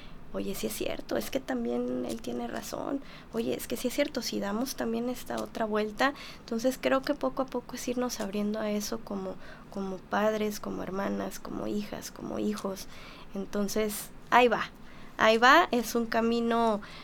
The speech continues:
pues, que ha, se ha recorrido por muchas, muchas mujeres muy talentosas y que creo que estas nuevas generaciones seguimos, y las que vienen, como luchando también por, "Hey,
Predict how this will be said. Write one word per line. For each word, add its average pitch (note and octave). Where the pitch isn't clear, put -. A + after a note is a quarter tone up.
pues, G3+
que G#3
ha, G#3
se -
ha G#3
recorrido G#3+
por G#3
muchas, G#3+
muchas A3
mujeres G#3
muy G#3
talentosas G3+
y G#3
que G#3+
creo G#3+
que A#3
estas G#3+
nuevas A3+
generaciones G3+
seguimos, G3+
y G3+
las G3+
que G#3+
vienen, A3+
como G3+
luchando G3
también G3+
por, G#3+
"Hey, D4